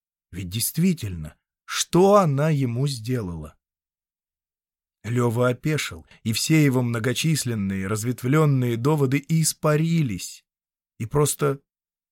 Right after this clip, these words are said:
не было ничего. Действительно, что она сделала?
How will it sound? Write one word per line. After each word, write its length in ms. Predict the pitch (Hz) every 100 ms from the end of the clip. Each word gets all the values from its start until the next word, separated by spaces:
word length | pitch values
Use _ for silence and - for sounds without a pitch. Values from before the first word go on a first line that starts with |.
| _ _
не 240 | 98 156
было 240 | 170 120 87
ничего. 640 | 87 90 - 90 82 76 _ _ _ _ _ _ _ _ _ _ _ _
Действительно, 800 | - 101 113 139 123 95 87 82
что 560 | - - - - 156 165
она 240 | 156 151
сделала? 680 | 139 123 135 117 87 76 -